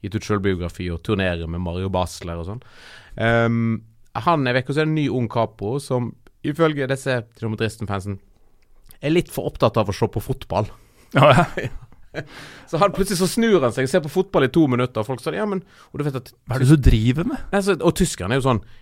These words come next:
Speaker 1: de, de må jo bli fortalt at de skal synge med
Speaker 2: Mhm.
Speaker 1: tromme og sang og sånt, så da, ja. Men ua-, men, men, men, men drit i det, altså sånn som stadionopplevelse, helt fabelaktig, eh, for da at det er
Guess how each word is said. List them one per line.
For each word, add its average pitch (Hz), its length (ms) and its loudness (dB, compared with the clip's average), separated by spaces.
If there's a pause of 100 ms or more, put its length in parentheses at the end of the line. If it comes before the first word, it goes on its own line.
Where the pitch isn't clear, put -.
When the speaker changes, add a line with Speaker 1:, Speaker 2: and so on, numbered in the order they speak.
(140)
Speaker 1:
de, 131 160 -2 (720)
de 127 100 -2
må 131 140 2
jo 101 60 2
bli 123 200 -4
fortalt 117 680 -8
at - 80 -8
de 101 80 -8
skal 98 340 -8 (240)
synge 107 460 0 (100)
med 156 140 6
Speaker 2:
Mhm. 123 200 6
Speaker 1:
tromme 113 360 2 (100)
og 101 200 -2
sang 123 360 -4
og 147 80 -8
sånt, 165 220 -14
så 175 100 -12
da, 147 120 -10
ja. - 80 -14 (420)
Men 190 120 4
ua-, 208 300 8
men, 220 180 6
men, 214 200 4 (180)
men, 202 220 0 (180)
men 196 140 -2
drit 196 180 -4
i - 20 0
det, 180 60 2
altså 170 160 0
sånn 180 300 2
som 180 160 0
stadionopplevelse, 143 800 2 (1120)
helt 151 400 2
fabelaktig, 131 640 4 (640)
eh, 127 300 2
for 151 280 -4
da 151 140 4 (120)
at - 300 -6
det 131 140 -2
er 131 320 0